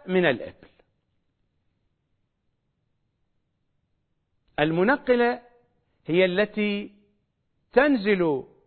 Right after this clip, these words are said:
على العظم وتخرجه من مكانه، تنقله من مكانه. خمسطعش بعير، اضرب خمسطعش في ثلاثة مليون.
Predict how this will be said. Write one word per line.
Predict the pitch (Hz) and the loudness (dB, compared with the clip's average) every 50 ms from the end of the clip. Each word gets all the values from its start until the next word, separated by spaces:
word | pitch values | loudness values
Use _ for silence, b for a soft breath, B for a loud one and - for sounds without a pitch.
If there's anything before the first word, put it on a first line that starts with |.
| _ _ _ _ _ _ - | _ _ _ _ _ _ -4
على | - 170 180 196 202 196 190 180 170 147 180 | 0 2 2 4 4 2 2 2 0 -2 -2
العظم | 175 160 147 180 233 269 262 262 254 220 - - _ _ _ _ _ _ _ _ _ _ _ | -2 2 2 4 2 2 0 -2 -8 -10 -14 -20 _ _ _ _ _ _ _ _ _ _ _
وتخرجه | - 170 185 - 196 160 - 190 233 240 190 220 202 202 196 | -2 -2 -2 -2 -2 -6 -4 -2 -4 -2 0 0 0 2 2
من | 190 175 165 | 0 0 -2
مكانه، | 156 147 135 - 156 143 131 113 107 92 98 | -2 -4 -2 0 -2 -2 -2 -4 -8 -12 -12
تنقله | - - 165 170 165 - 233 254 226 202 202 190 | -6 -4 -4 -4 -2 -2 0 2 2 2 0 0
من | 175 165 147 | -2 -2 -4
مكانه. | 135 117 - 123 101 87 76 - - _ _ _ _ _ _ _ _ _ _ _ _ _ _ _ _ _ _ _ _ _ _ _ _ _ _ _ _ _ _ _ _ _ _ _ _ _ _ _ _ _ _ _ _ _ _ _ _ _ _ _ _ _ _ _ _ _ _ _ _ _ | -4 -6 -8 -10 -12 -12 -14 -20 -20 _ _ _ _ _ _ _ _ _ _ _ _ _ _ _ _ _ _ _ _ _ _ _ _ _ _ _ _ _ _ _ _ _ _ _ _ _ _ _ _ _ _ _ _ _ _ _ _ _ _ _ _ _ _ _ _ _ _ _ _ _
خمسطعش | - 131 156 151 - - 208 202 208 202 - 147 | -10 -8 -8 -6 0 0 0 0 0 -6 -6 -4
بعير، | 139 135 123 107 - - - _ _ _ _ _ _ _ _ - | -4 -4 -4 -4 -10 -14 -20 _ _ _ _ _ _ _ _ -2
اضرب | - 196 190 175 160 151 135 131 | -2 0 0 2 0 0 -2 -4
خمسطعش | - 135 131 127 - - 190 190 202 220 220 220 202 - - - | -8 -8 -10 -10 -6 -2 0 0 2 0 -2 -4 -6 -14 -18 -12
في | - 139 | -10 -10
ثلاثة | 117 - 147 165 165 160 - 143 | -8 -2 -2 -2 -2 -2 -6 -10
مليون. | 131 110 92 87 - - | -10 -10 -12 -14 -18 -20